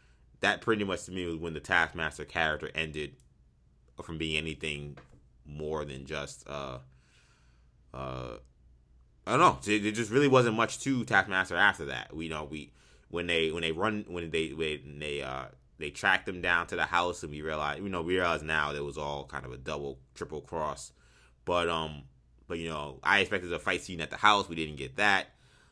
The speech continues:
Uh, the fight scenes, uh, with Taskmaster, you know, at the Red Room helicarrier, we didn't see as much there. We get the reveal, which was, um,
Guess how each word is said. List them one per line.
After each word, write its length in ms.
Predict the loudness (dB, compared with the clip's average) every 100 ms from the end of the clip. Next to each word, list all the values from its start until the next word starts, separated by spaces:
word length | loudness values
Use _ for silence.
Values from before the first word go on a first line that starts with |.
| -16
Uh, 340 | -8 -6 -4 -6
the 80 | 0
fight 240 | 2 2
scenes, 560 | -2 -6 -6 -8 -12 -20 -14 -8
uh, 140 | -4
with 180 | -4 -4
Taskmaster, 880 | 0 0 0 -2 -4 -4 -8 -6 -10 -16 _
you 80 | -14
know, 200 | -12 -8
at 260 | -6 -6 -8
the 320 | -14 -14 -14 -20 -12
Red 280 | -8 -6 -8 -14 -14
Room 380 | -12 -10 -12 -4
helicarrier, 800 | 0 0 4 4 6 4 2 -2 -6
we 120 | -10
didn't 220 | -8 -8 -8
see 260 | -8 -6
as 120 | -8
much 380 | -4 -2 -2 -2
there. 420 | 0 2 2 0 -4
We 100 | -6
get 180 | -8
the 60 | -8
reveal, 580 | -10 -6 -2 0 0 -4
which 180 | -8 -10
was, 300 | -10 -12 -18 _ -20 _ _ _ _
um, 360 | -10 -8 -8